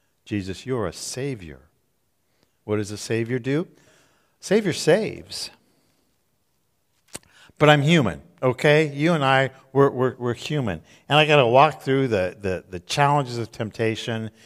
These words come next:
and the problems when I fall and the issue of a sin and when I mess up and when I screw up and, and what it does inside me and,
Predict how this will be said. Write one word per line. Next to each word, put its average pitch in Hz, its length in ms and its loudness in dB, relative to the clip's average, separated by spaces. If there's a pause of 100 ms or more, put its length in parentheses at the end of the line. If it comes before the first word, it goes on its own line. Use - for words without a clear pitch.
(240)
and 98 160 -6
the 85 80 -8
problems 127 580 2
when 107 140 -6
I 98 80 -4
fall 113 360 0
and 104 80 -2
the 92 140 -6
issue 107 260 -6
of 95 60 -8
a 92 60 -8
sin 107 400 -6
and 95 100 -8
when 92 80 -8
I 92 60 -4
mess 95 280 -8
up 107 220 -4
and 95 80 -10
when 92 100 -6
I 85 40 -8
screw 107 400 -4
up 104 340 0 (400)
and, 120 240 -2
and 113 300 -4
what 123 220 2
it 127 140 -2
does 120 220 0
inside 110 560 -2
me 117 360 0
and, 98 140 -6